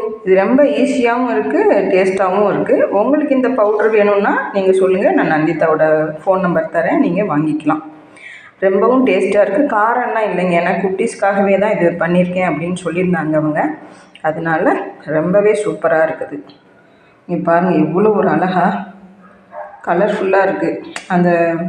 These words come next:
அந்த பட்டர் போட்டு ஃப்ரை பண்றதுனால தான் அந்த ஒரு ஸ்மெல் உங்களுக்கு கிடைக்குது. நீங்க கொஞ்சமா பட்டர் போட்டீங்கன்னா அது ரொம்ப ஒரு டேஸ்டா வருதுங்க. நீங்களும் செஞ்சு பார்த்துட்டு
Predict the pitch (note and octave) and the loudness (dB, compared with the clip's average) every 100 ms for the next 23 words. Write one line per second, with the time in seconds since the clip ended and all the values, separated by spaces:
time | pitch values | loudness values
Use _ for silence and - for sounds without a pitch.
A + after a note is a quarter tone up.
0 | E3+ F3 E3+ F#3+ F#3+ C#4+ D4 A#3+ G#3+ G#3+ | -4 -4 0 0 0 0 0 0 -2 2
1 | A3 F#3 F3 F3+ - - - - G#3 G#3 | 2 4 0 -2 -8 -18 -20 -4 0 0
2 | G3+ G3 F#3 F3+ F3 F3+ F#3 A3+ F3 F#3+ | 0 0 2 2 2 0 2 2 2 -2
3 | G3 A3 F#3+ G3 F#3 F3 F#3 E3 D#3 D#3 | 0 0 0 -4 -2 -2 -2 -4 -4 -4
4 | - D#3 - C#3+ F#3 G#3+ F#3 F#3 - - | -4 -6 -6 -8 -8 -6 -4 -4 -6 -4
5 | A#3 B3+ C#4+ D4 C#4 C#4 F3+ G3+ G3 F#3+ | -4 -2 -2 0 0 0 -2 -4 -4 -4
6 | F#3+ F#3 F3 F#3+ D#4 - - - - - | -2 0 0 0 -2 -4 -12 -18 -18 -18
7 | - - - D#3+ E3+ F#3 G3+ C4+ A3+ F#3+ | -18 -12 -4 -2 0 0 0 0 0 2
8 | F#3 F3 F3+ F3+ E3+ D#3 E3+ D#3 D#3+ - | 2 0 2 0 2 0 -2 -4 -6 -8
9 | - - - _ - _ G3+ F#3+ F#3+ F#3+ | -12 -20 -20 _ -20 _ -2 0 0 0
10 | F#3 F#3 F#3 F3+ F3+ - | -2 0 0 0 -2 -6